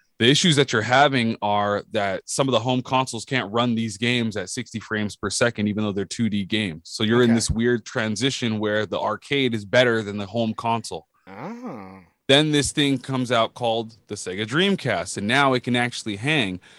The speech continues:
Speaker 1: But the Sega Dreamcast's downfall is that the games were C D writable, so people just pirated the games. So, like,
Speaker 2: Mm.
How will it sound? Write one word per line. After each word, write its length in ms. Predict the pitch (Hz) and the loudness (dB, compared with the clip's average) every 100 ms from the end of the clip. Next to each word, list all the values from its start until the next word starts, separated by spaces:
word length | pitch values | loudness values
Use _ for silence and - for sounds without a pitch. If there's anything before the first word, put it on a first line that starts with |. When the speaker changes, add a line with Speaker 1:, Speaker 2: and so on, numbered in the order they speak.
| _ | _
Speaker 1:
But 100 | 113 | -6
the 60 | 110 | -2
Sega 300 | - 139 123 | 2 4 4
Dreamcast's 580 | 123 127 123 117 107 | 4 4 4 2 0
downfall 560 | 95 110 123 117 117 104 | -2 0 2 0 0 0
is 80 | 98 | 0
that 140 | 104 | -4
the 80 | 107 | -6
games 400 | 95 110 113 107 | -4 -2 -2 -4
were 100 | 98 | -6
C 240 | - 120 | -4 -2
D 120 | 107 98 | -2 -2
writable, 520 | 98 107 95 73 71 | 0 0 -2 -6 -10
so 140 | 110 | -8
people 260 | 95 120 110 | -2 0 0
just 240 | 92 - | -2 -6
pirated 420 | - 107 104 104 | 0 0 0 -4
the 60 | 85 | -6
games. 420 | 87 101 87 71 | -6 -4 -4 -6
So, 200 | - 101 | -2 0
like, 280 | 92 90 85 | 2 0 -2
Speaker 2:
Mm. 100 | 127 | -8